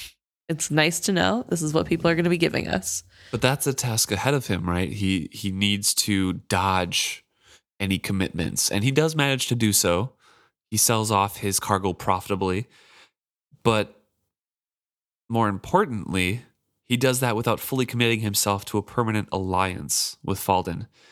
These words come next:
Speaker 2: So he leaves Falden with the dubious security that he'll show Falden his goods from the Marietta first,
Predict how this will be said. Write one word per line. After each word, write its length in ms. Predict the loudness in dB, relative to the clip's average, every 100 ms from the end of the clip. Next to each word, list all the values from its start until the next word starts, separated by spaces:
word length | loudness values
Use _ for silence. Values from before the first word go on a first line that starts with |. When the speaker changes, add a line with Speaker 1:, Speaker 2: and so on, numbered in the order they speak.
| -20 _ _ _ _ _ _ _ _ _ _ _ _ _ _
Speaker 2:
So 480 | 2 4 4 0 -6 _ _ _ _ _ _ _
he 220 | -2 0
leaves 440 | 0 2 2 2 0
Falden 380 | 2 2 2
with 120 | 0 0
the 80 |
dubious 380 | 0 2 2 0
security 440 | 0 -2 0 0 2
that 180 | 0 0
he'll 160 | -2
show 240 | 0 0 0
Falden 540 | 2 0 0 -4 -6 -12 -2
his 180 | 0
goods 300 | 2 2 2
from 180 | 0 -2
the 80 | 0
Marietta 680 | 2 2 2 2 2 0 -2 -6
first, 560 | 0 0 2 -2 -4